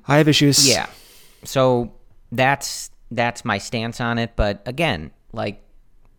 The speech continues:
Speaker 2: we'll judge it all when all the moves are done and we kinda know what this roster looks like. Um,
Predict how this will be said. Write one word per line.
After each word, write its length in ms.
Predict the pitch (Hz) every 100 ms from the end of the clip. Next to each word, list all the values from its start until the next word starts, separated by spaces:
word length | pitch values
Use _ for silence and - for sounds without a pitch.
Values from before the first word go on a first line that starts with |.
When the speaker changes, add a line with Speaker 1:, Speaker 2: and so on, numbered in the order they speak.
| -
Speaker 2:
we'll 160 | - 101
judge 320 | 85 113 120
it 100 | 139
all 540 | 135 127 127 127 123 127
when 160 | 107 95
all 420 | 92 113 120 123
the 80 | 117
moves 360 | 113 117 110 104
are 80 |
done 460 | 104 104 107 104 104
and 180 | 104 98
we 60 |
kinda 260 | 92 - 98
know 480 | 95 95 95 92 92 - - - -
what 220 | 98 95
this 200 | - 90
roster 640 | 92 87 - - 85 85 85 _ - - - -
looks 280 | 98 90 -
like. 420 | - - - - - -
Um, 680 | 92 90 90 87 87 87